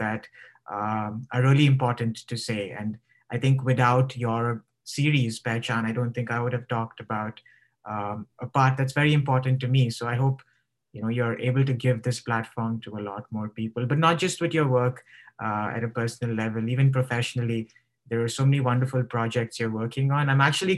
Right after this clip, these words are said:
curious about your thoughts on, like, other brand campaigns, and even as a film, uh, or a book reviewer, I think you do an amazing job. So there are so many things,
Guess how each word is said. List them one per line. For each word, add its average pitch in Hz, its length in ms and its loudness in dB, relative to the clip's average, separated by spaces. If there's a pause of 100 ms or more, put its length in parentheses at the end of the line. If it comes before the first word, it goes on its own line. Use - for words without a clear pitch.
curious 160 280 2
about 143 280 2
your 143 160 2
thoughts 127 340 0 (120)
on, 123 200 0 (380)
like, 113 240 -2
other 123 280 4 (140)
brand 117 340 4
campaigns, 165 760 0
and 123 180 2
even 135 400 4 (400)
as 120 160 0
a 117 60 -2 (120)
film, 165 600 6
uh, 113 380 -2 (460)
or 113 220 -2 (120)
a 117 60 -6 (160)
book 139 260 0
reviewer, 127 520 2
I 110 180 0
think 117 420 -6 (120)
you 117 100 -8
do 120 160 -4
an 117 80 0
amazing 113 480 -2
job. 110 300 -6
So 123 80 -6
there 127 120 4
are 127 140 2
so 151 60 4
many 156 180 4
things, 139 380 2